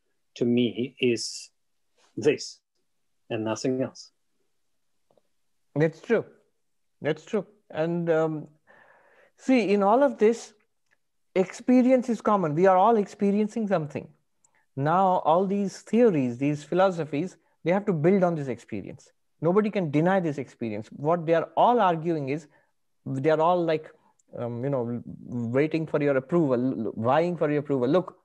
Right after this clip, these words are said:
Speaker 2: I'm going to give you a better explanation of your experience." So the Nyaya Vaisheshika school will say a better explanation of your experience is there are objects in the world. When you see an apple out there,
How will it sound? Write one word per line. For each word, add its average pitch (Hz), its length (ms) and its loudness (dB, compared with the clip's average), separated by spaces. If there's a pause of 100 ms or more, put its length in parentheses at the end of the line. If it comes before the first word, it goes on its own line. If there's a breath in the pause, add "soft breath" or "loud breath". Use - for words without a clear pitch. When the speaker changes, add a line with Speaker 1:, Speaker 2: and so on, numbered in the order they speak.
(160)
Speaker 2:
I'm 175 280 0
going 165 200 -2
to 170 80 -4
give 147 220 0
you 156 80 2
a 143 40 2
better 131 380 -2
explanation 147 640 -4
of 120 120 -10
your 120 120 2
experience." - 800 -6 (1080)
So 123 680 0 (380 soft breath)
the 120 220 0
Nyaya 147 480 2
Vaisheshika 139 640 -2
school 123 280 -4
will 117 180 -2
say 113 420 -2
a - 100 -6
better 147 400 0
explanation 156 500 -4
of 139 100 -6
your 139 80 -2
experience 127 600 -4
is 123 240 -4 (300)
there 120 260 2
are 131 280 2
objects 107 520 -6
in 98 120 -12
the 98 60 -2
world. 95 240 -4
When 117 120 -2
you 117 100 -4
see 123 240 -4
an 113 140 -2
apple 127 340 -4
out 127 220 -2
there, 170 220 -2